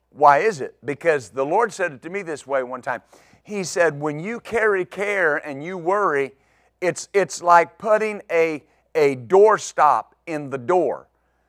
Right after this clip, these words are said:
He said, "When you carry care and you worry, you hold the door open for everything else the devil wants to bring into your life.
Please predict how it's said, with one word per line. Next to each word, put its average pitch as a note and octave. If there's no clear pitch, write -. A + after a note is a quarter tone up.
He F3
said, D#3+
"When D3
you A3
carry G#3+
care G3+
and E3
you F#3+
worry, F3+
you F#3+
hold G3
the D#3+
door F#3
open C#3+
for C3+
everything F#3+
else D#3+
the B2+
devil C3+
wants C3+
to A#2+
bring C3
into B2
your A#2
life. G#2+